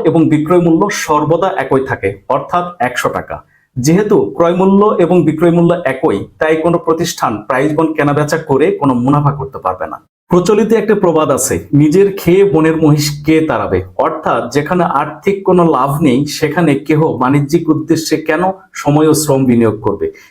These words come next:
এই কারণে বাণিজ্যিক উদ্দেশ্যে প্রাইস বন্ড কেনাবেচা করার মতো কোনো প্রতিষ্ঠান এখন পর্যন্ত গড়ে ওঠে নাই এবং এর প্রচলন হওয়ার সম্ভাবনাও খুবই কম।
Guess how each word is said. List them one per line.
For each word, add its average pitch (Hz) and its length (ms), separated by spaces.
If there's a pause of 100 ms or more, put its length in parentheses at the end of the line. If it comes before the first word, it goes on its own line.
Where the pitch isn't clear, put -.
(100)
এই 165 200
কারণে 175 360
বাণিজ্যিক 160 540
উদ্দেশ্যে 151 520
প্রাইস 139 440
বন্ড 165 180
কেনাবেচা 143 440
করার 139 360
মতো 143 220
কোনো 139 200
প্রতিষ্ঠান 135 640
এখন 131 260
পর্যন্ত 131 460
গড়ে 123 300
ওঠে 113 260
নাই 185 260 (220)
এবং 135 260 (100)
এর 131 280
প্রচলন 139 360
হওয়ার 131 280
সম্ভাবনাও 143 840
খুবই 120 240
কম। 87 360